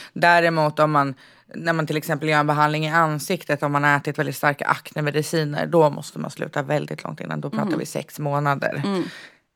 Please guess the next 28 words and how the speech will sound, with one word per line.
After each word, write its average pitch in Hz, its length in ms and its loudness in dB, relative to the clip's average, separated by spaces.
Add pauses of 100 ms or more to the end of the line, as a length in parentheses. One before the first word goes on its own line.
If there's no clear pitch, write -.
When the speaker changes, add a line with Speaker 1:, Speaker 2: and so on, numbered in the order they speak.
Speaker 1:
Det 185 140 4
man 185 120 2
ska 185 120 -4
tänka 170 320 0
på 170 140 0
innan 170 420 -2
är 156 120 2
att 147 80 -4
har 165 300 6
man 160 400 4 (560)
gjort 185 320 2
en 165 100 2
bröstoperation 165 720 4 (520)
så - 180 0
ska 165 200 0
den 147 200 4
ha 147 120 0
skett 143 320 0
minst 196 500 -2
tolv 156 440 0 (100)
månader 151 640 0 (300)
innan 139 420 -4
det - 80 -6
här. - 180 0
Hela 160 400 4
läkningsprocessen 143 880 -2
ska - 180 -6
vara 117 160 0